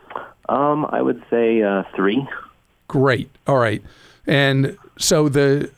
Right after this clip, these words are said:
Speaker 2: the issuer of that card, the Toys R Us card, was it a MasterCard or Visa? I forget which.
Speaker 1: Um, I think it was a MasterCard.
Speaker 2: Okay, so the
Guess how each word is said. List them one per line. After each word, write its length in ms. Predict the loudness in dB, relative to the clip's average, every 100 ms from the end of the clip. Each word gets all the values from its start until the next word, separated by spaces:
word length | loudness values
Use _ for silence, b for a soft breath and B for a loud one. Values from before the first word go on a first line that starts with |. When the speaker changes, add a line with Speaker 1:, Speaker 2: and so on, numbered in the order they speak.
| _ -8
Speaker 2:
the 300 | 0 2 4
issuer 460 | 2 2 2 2 2
of 100 | 2
that 280 | 0 0
card, 400 | 0 2 2 0
the 360 | -4 -12 -20 -6
Toys 280 | 0 2 4
R 100 | 4
Us 180 | 2 2
card, 340 | 2 2 2
was 420 | 2 4 4 2
it 100 | 2
a 80 | 2
MasterCard 720 | 2 2 0 -2 -2 0 2
or 60 | 2
Visa? 380 | 2 0 2 0
I 100 | -2
forget 360 | -2 -2 0
which. 420 | 0 -2 -4 -12 -20 _ _ _ _ _ -14 -8
Speaker 1:
Um, 320 | -2 0 0 0
I 80 |
think 180 | 0 0
it 180 | 0 0
was 260 | 0 0 0
a 340 | 0 2 2 0
MasterCard. 640 | 0 -2 -4 -8 -10 -16 -16 -20 -20 _ _
Speaker 2:
Okay, 320 | -2 0 0 -4 B
so 220 | 0 2
the 260 | 4 2